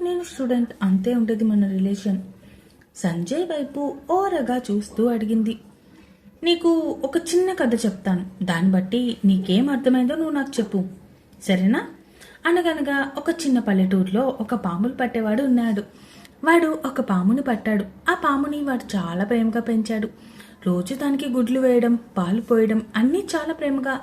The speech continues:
తన ఇంట్లో మనిషిని చూసుకున్నట్టు చూసుకున్నాడు. Even రోజు పొద్దున్నే లేచి ఆ పామునే చూసేవాడు. కానీ ఒకరోజు ఏమైందో తెలుసా? వాడు ఆ బుట్ట ఓపెన్ చేయగానే ఆ పాము వాడినే కాటేసింది.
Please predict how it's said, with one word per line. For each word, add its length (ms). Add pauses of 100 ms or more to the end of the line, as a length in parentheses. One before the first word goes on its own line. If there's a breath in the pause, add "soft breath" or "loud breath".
(100)
తన 180
ఇంట్లో 320
మనిషిని 420
చూసుకున్నట్టు 560
చూసుకున్నాడు. 560 (600 loud breath)
Even 320 (560 loud breath)
రోజు 320
పొద్దున్నే 520
లేచి 340 (220)
ఆ 100
పామునే 460
చూసేవాడు. 560 (600 loud breath)
కానీ 280 (220)
ఒకరోజు 400
ఏమైందో 340
తెలుసా? 340 (640 loud breath)
వాడు 240 (160)
ఆ 80
బుట్ట 300
ఓపెన్ 360
చేయగానే 440 (540 loud breath)
ఆ 80 (120)
పాము 300
వాడినే 420
కాటేసింది. 600